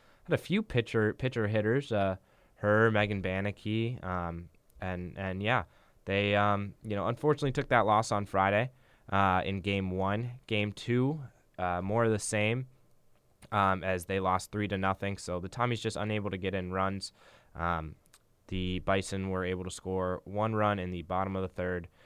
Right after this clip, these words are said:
two runs in the bottom of the fifth. That bottom of the fifth, man, I, I guess. Uh, speaking of Megan Bannicky, she was on the mound for the Tommies. She takes the loss. She is now three and thirteen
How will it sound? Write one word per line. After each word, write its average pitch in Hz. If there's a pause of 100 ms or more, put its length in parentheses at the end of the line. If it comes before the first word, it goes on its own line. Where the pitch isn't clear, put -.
(320)
two 135
runs 120
in 104
the 101
bottom 101
of 95
the 92
fifth. 113 (120)
That 87
bottom 117
of 113
the 98
fifth, 127
man, 80
I, 82 (200)
I 80
guess. 101 (380)
Uh, 90 (300)
speaking 131
of 117
Megan 113
Bannicky, 104
she 101
was 98
on 95 (400)
the 87
mound 98
for 123
the 107
Tommies. 107 (280)
She -
takes 104
the 98
loss. 95
She 92
is 85
now 87
three 95
and 87
thirteen 98